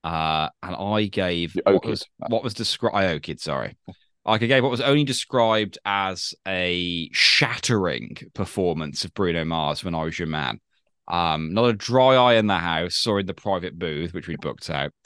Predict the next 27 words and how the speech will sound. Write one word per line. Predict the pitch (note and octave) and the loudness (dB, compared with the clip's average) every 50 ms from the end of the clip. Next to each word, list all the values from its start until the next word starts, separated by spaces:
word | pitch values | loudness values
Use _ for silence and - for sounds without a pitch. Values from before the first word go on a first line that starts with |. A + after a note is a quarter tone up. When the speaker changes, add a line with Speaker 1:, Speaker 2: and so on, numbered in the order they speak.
| - - - - - - | -20 -20 -20 -12 -4 0
Speaker 2:
Oh, | B2 B2 A#2+ A#2 | 2 2 4 4
God. | A2 G2 F#2+ F#2 F2+ F2 E2+ | 4 4 4 4 2 2 0
Speaker 1:
Um, | F2+ F2+ F2 E2+ _ _ _ _ _ - - | -2 -4 -8 -10 _ _ _ _ _ -2 2
I | B2 B2+ B2 | 4 4 4
duo-, | A#2 - - C#3+ D3 D3 C#3+ C3 A2+ G#2+ G#2 G2+ G2 | 2 0 2 4 4 6 6 6 6 4 4 2 -2
I | G2 - A#2 | -4 -4 -4
duetted | G#2+ - B2+ B2 B2+ A#2+ - - G2+ F2 D#2+ E2+ | -2 0 2 2 2 0 0 -4 -6 -6 -6 -6
with | F#2 F#2 F#2+ | -8 -8 -6
a | F2 | -2
good | - G#2 F#2 | 0 0 -2
friend | - - F#2+ F2 E2 D#2+ D#2+ E2 D2+ | 0 -2 0 0 2 2 0 -2 -2
on | D#2 D2+ E2 E2+ | -2 -2 -2 -2
Robbie | E2+ F2+ F2 F2 F2 | 0 -2 0 0 0
Williams's | E2+ F2 E2+ E2 D#2 D#2+ E2+ D2+ - | -2 0 -2 -2 -4 -6 -8 -8 -6
Angels, | - F2 E2+ D#2+ D#2 D#2+ E2 F2 D2+ C2+ A#1+ A#1 D2 - - - - - | -4 -2 -2 -2 -2 -4 -6 -6 -6 -6 -6 -8 -4 -4 -4 -4 -2 -4
and | E2+ D#2+ D#2 D#2+ D#2 D2 | -4 -2 -2 -2 -2 0
Speaker 2:
Nice. | D2 D2 C#2 C2 C#2 - - - - - - | 0 -2 -2 -2 -6 -8 -12 -16 -12 -4 0
Speaker 1:
I | G2+ G2 G2+ G2+ G2+ | 4 4 4 4 4
was | F#2 F#2 - | 0 -2 -4
hitting | - G2+ F#2+ E2+ D#2+ | -2 -2 -4 -2 -4
the | E2 | -4
highs, | D#2+ F2 F2 D#2+ D2 D#2 E2 E2+ E2 - | -4 -2 -2 0 0 0 -2 -2 -4 -4
he | F#2 E2+ | -4 -4
was | E2 D#2+ - | -4 -4 -6
hitting | E2 D#2+ D2 | -6 -6 -6
the | C#2+ D2 | -6 -6
lows. | C#2+ C2+ B1+ B1 A#1+ B1 D2 - - | -6 -6 -6 -6 -6 -8 -6 -6 -8